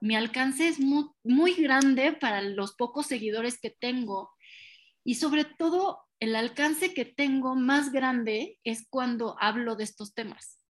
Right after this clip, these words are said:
¿no? Justo el, el, el que estabas diciendo de no le des de comer a las palomas, ha sido un, un hilo de tweets que ha llegado y sigue llegando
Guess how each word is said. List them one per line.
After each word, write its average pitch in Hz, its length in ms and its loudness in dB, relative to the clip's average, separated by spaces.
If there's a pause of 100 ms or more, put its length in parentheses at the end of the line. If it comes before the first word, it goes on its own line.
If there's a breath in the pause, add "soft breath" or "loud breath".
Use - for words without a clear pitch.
(240)
¿no? - 300 -20 (220)
Justo 240 720 -6 (100)
el, 180 440 -6
el, 175 400 -8
el 180 160 -10
que 190 80 -6
estabas 226 300 0
diciendo 208 420 -4
de 220 120 -2
no 202 160 -4
le 233 120 -4
des 226 160 -4
de 233 100 -6
comer 190 300 -10
a 226 40 -6
las 196 200 -10
palomas, 190 640 -6 (580 loud breath)
ha 214 160 2
sido 262 720 2
un, 254 920 0 (200)
un 220 1000 -4
hilo 226 400 -2
de 311 160 -2
tweets - 640 -6 (720 soft breath)
que 180 800 2
ha 202 120 0
llegado 214 680 0
y 190 120 -6
sigue 277 400 0
llegando 180 600 -2